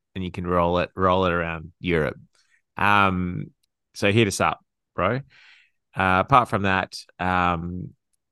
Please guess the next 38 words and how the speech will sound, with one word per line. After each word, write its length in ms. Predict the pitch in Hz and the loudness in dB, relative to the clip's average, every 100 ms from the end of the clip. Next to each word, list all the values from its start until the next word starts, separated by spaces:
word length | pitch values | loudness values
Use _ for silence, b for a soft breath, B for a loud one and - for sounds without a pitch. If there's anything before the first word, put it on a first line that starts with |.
| _ _ _ _ | _ _ _ _
send 260 | - 131 120 | -4 -2 -2
us 120 | - | -4
a 20 | |
selfie. 760 | 90 98 95 - 98 92 92 | 0 4 4 4 2 2 2
The 60 | 92 | 0
best 340 | 90 123 - | 2 2 2
selfie 340 | - 107 95 98 | 2 0 0 -4
listening 340 | 95 - 101 | -4 -4 -10
to 100 | 90 | -10
the 60 | - | -12
pod 500 | - 90 85 87 73 | -4 2 4 2 0
will 220 | 80 85 | -2 0
win 180 | 87 87 | 0 -2
an 80 | 82 | -4
Indigenous 560 | 85 98 - 90 82 | -2 -2 -2 -4 -4
Guernsey 440 | - 90 85 80 80 | -2 0 2 0 -2
from 220 | - 80 | -4 -10
Coops. 560 | - 123 165 - - | 2 4 4 0 -8
He's 240 | - 107 95 | -2 0 2
our 140 | 95 | 2
man 320 | 92 92 87 | 2 2 0
from 260 | 87 92 82 - | -2 -2 -2 -2
Enreach, 680 | 95 98 151 285 - - - | -2 0 -4 -4 -10 -12 -2
enreach 460 | 98 - 90 - - | 0 2 0 -2 0
dot 160 | 80 | 2
I 260 | 80 85 90 | 4 4 2
O 240 | 87 90 | 2 2
for 160 | 85 92 | 0 -2
your 240 | 85 85 | -2 -2
crypto 540 | - - 117 - 95 90 | -6 -6 -6 0 2 2
needs. 600 | 92 127 226 - - - b b b b b _ _ _ | 2 0 -2 -6 -14 -14 b b b b b _ _ _
Um, 800 | 85 98 101 101 98 95 92 90 _ _ _ _ _ _ _ _ | 0 2 4 4 2 -2 -4 -8 _ _ _ _ _ _ _ _
but 100 | 104 | 4
yeah, 260 | 107 160 - | 6 6 4
on 140 | 104 | 0
that 160 | 113 156 | 0 0
note, 340 | 92 113 156 - | 2 0 0 0
go, 260 | 127 127 | 2 4